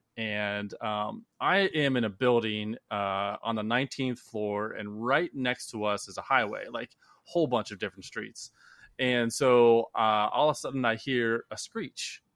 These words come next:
So I get up, I look out, and there is this, like,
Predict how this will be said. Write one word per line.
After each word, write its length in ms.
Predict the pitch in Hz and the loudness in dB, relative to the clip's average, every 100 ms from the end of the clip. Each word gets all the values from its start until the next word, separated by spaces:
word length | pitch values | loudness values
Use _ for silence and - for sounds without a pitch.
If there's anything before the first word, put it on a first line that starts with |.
| _ | _
So 340 | - 104 101 | -10 -4 -2
I 160 | 104 107 | 0 0
get 240 | 98 101 | -2 -4
up, 200 | 98 107 110 | -2 -2 -2
I 100 | 113 | -4
look 220 | 110 107 | -4 -2
out, 300 | 104 107 - 113 | 0 0 0 -4
and 400 | 107 107 104 - - - - - - | -2 -2 -4 -6 -20 -20 -20 -20 -10
there 260 | 123 135 165 | 0 4 6
is 220 | 147 117 | 4 2
this, 240 | 127 - | -2 0
like, 440 | 120 110 104 - | 2 4 2 -4